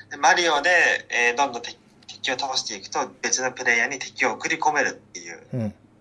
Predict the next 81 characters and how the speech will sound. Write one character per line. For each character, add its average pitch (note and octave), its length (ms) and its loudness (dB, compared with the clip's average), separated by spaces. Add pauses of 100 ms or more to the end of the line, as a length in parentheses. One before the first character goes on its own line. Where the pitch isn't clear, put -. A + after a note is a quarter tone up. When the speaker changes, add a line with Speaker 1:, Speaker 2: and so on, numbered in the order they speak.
(280)
Speaker 1:
で、 D3+ 80 0
三 D#3+ 260 4
十 B2 160 0
五 B2 140 0
人 C3 180 -6
同 A#2+ 160 0
時 - 140 -8
プ B2+ 140 -6
レ G#2+ 180 2
イ G2+ 40 -8
で、 C#3+ 260 4
最 C3+ 280 -2
後 A#2 80 -10
ま G#2 100 -2
で G2 80 -8
生 G2+ 60 -16
き A#2+ 80 -8
残 A2+ 160 -2
っ A2+ 60 -8
た - 100 -12
人 - 160 -10
の C3 140 -4
勝 - 180 0
ち - 140 -2
と。 - 160 -12 (220)
Speaker 2:
は G#2+ 80 -10
い。 - 100 -16 (420)
テ F#4 160 8
ト A#4 120 12
リ G#4+ 140 12
ス C3 480 10
の E3 160 12
マ A#2 180 8
リ A#2+ 100 10
オ C3 100 12
版 B2 200 12
の A2+ 60 2
方 A2+ 140 0
が - 100 -14
早 G2 220 -10
い。 - 40 -16 (880)
理 C3 160 4
解 C3+ 120 10
早 A2 320 4
い - 20 -2
か - 0 -
な。 B2 80 2
Speaker 1:
あ B2 40 8
ー、 B2 120 2
そ - 160 -12
う - 20 -2
ね。 G#2+ 60 0
Speaker 2:
う G#2 80 2
ん。 F#2 160 -6
Speaker 1:
お - 80 -8
邪 C3 200 2
魔 D3 140 4
ぷ D3 120 -6
よ B2+ 120 2
と B2 100 -8
か - 120 2
ね、 F#3 100 6
な F#3+ 100 2
ん - 20 -6
か - 80 0
そ E3+ 140 2
う D#3 40 4
い D3 140 -2
う C#3+ 40 -6
イ - 20 -6
メ C#3 120 0
ー B2 40 2
ジ A2+ 120 -6
だ - 100 -6
よ - 80 -10
ね。 C3 140 -6
Speaker 2:
そ F3 160 6
う A2 40 6
で F#2+ 100 0
す - 140 -8
ね。 F3+ 240 2